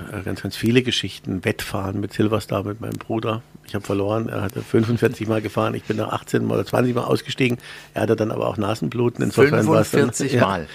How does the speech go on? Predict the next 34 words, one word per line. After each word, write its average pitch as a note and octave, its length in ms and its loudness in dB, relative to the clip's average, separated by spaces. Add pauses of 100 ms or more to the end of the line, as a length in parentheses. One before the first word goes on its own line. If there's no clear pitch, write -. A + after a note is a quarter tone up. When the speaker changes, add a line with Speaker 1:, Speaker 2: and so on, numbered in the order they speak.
(200)
Speaker 1:
insofern A#2+ 520 4
war A2 160 6
es - 260 2
Speaker 2:
Alter. A2+ 160 4
Speaker 1:
dann, A2 140 2
äh, G#2+ 1500 2
äh, - 100 -2
gute A#2+ 280 6
Gerechtigkeit, A2+ 500 0
er A2 60 2
hatte G#2+ 100 2
Nasenbluten, A#2 500 0
ich G#2+ 140 -4
nicht, C3+ 220 2
aber A#2 320 0
den, A2+ 400 -2
den, A2+ 200 4
den A#2+ 180 4
Sieg B2 280 0
habe A#2 140 -2
ich A2 40 -6
ihm A2 80 -2
gerne A#2 240 2
gegeben. A2+ 380 0 (340)
Es - 100 -18
gab A2+ 180 4
viele B2 260 4
Elektro-, A2+ 640 4
ähm, G#2+ 280 4 (420)
Elektrowagenfahrten. G2+ 1300 0
Wir G2+ 80 -4
sind, G#2 300 -2
äh, F#2+ 320 -2
in, G#2 200 -6